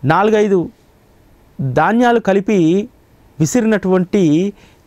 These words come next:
బాకిని అడుగుతుంది. అంటే ఈరోజు మనం మల్టీగ్రెయిన్ ఆట అంటాం కదా, అలాంటిది అడుగుతుంది. ఎందుకంటే నానాసాహెబ్ చందోర్కర్ భార్య ప్రత్యేకంగా ఈ నాలుగైదు రకాలైనటువంటి ఈ గింజలను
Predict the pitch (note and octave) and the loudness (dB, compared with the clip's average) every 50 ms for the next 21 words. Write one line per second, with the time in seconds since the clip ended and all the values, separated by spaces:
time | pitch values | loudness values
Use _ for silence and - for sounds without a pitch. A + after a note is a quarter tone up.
0 | _ _ _ _ _ _ C3 B2 A2+ D3 F3+ G#3+ G#3 - A#3+ A3+ A3 F#3+ - - | _ _ _ _ _ _ -6 -2 0 0 0 0 0 0 0 2 2 0 -2 -6
1 | _ _ _ _ _ - - _ - E3+ F3+ F#3+ - D#3 C#3 A#2 A2 - - - | _ _ _ _ _ -20 -10 _ 0 0 0 0 0 -2 -6 -6 -8 -10 -10 -8
2 | C#3+ C#3+ F#3 F#3+ E3 F3+ G3 F#3+ F#3+ F3 E3 D3+ D#3+ F#3+ F#3+ A#3 F#3+ F#3 F#3+ F3+ | -4 -2 0 2 2 2 0 0 0 0 0 0 0 0 0 -2 0 0 0 0
3 | F3 D#3 C3+ D3 - _ _ - C#3+ D3+ D3+ E3 D#3 D3+ C#3+ D3+ C#3 C3+ E3 B3+ | 0 -2 -6 -10 -14 _ _ -4 -4 -2 -2 -2 -2 -2 -2 -2 -2 0 0 0
4 | D#4+ D#4+ C4 E3+ E3+ F3+ E3+ D3 B2+ A2+ - - _ _ - _ - - - - | 0 0 0 0 0 0 -2 -4 -6 -8 -8 -12 _ _ -20 _ -20 -10 -4 -2
5 | D#3+ F#3 F#3 - C#3 A#2 G#2 - - - - - - - _ - E3+ G#3 A#3 C4 | 0 0 0 -2 -6 -6 -8 -10 -16 -20 -20 -20 -20 -20 _ 0 0 2 2 2
6 | B3+ B3 A#3+ G#3 F#3+ G3+ A3 A#3 A#3 A3+ - - - E3+ D3+ D#3+ G3 A#3 A#3 - | 0 2 2 2 2 2 2 2 0 0 -4 -8 -6 -4 -2 0 0 0 -2 0
7 | A3 G#3+ G#3+ G3+ - - G3 G3 G#3 G#3 G3+ - G3+ F3+ D#3 C3+ C3+ D#3 F3 G#3 | 0 0 0 0 0 -2 0 0 2 0 0 0 -2 -2 -2 -2 -2 -2 0 0
8 | G3+ G3 D#3+ C#3 C#3 D#3 E3+ - - C#3+ - - G#3 G3+ F#3+ G3+ F#3 F3+ F3 F3+ | 0 0 0 0 0 -2 -2 -4 -6 -8 -2 0 0 0 0 0 -2 0 0 0
9 | D#3+ C3 B2 C3 D#3+ F#3 G3 - - - - - - - _ D3 D#3 D#3+ D#3 D3 | 0 0 0 0 -2 -4 -6 -10 -20 -20 -20 -20 -20 -8 _ 0 2 2 2 2
10 | D3+ D3 E3 F#3 A3 G#3+ G#3 A3 F#3+ F#3 F#3 F3+ - A#3 A#3 A#3+ A3+ A3+ G#3+ G#3 | 0 0 2 2 2 2 2 2 2 0 0 0 0 0 2 2 2 0 0 0
11 | G3 G3+ G3 F#3+ - G3+ F3+ - - - - - - - _ - D#3+ F3 F3 F3 | 0 0 -2 0 0 -2 -2 -2 -6 -14 -20 -20 -20 -16 _ 0 0 2 2 2
12 | E3 D3+ C#3 - _ _ _ _ _ - C#3 B2+ E3 F#3 F#3+ A#3 B3 A#3 A3+ G#3 | 2 0 -4 -8 _ _ _ _ _ -10 -4 0 2 2 2 2 2 2 0 -2
13 | F#3 - | -2 -4